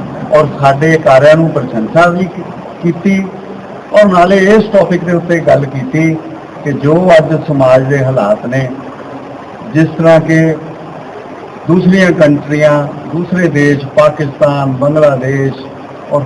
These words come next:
ਹੋਰ ਜਿਹੜੇ ਚਾਈਨਾ ਵਾਲੇ, ਇਹ ਸਾਰੇ ਅੱਜ ਸਨਾਤਨ ਧਰਮ ਨੂੰ ਕੁਚਲਣ ਤੇ ਲੱਗੇ ਨੇ।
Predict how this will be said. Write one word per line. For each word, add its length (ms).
ਹੋਰ 220
ਜਿਹੜੇ 260
ਚਾਈਨਾ 340
ਵਾਲੇ, 460
ਇਹ 180
ਸਾਰੇ 500
ਅੱਜ 140
ਸਨਾਤਨ 600
ਧਰਮ 360
ਨੂੰ 140
ਕੁਚਲਣ 420
ਤੇ 120
ਲੱਗੇ 420
ਨੇ। 240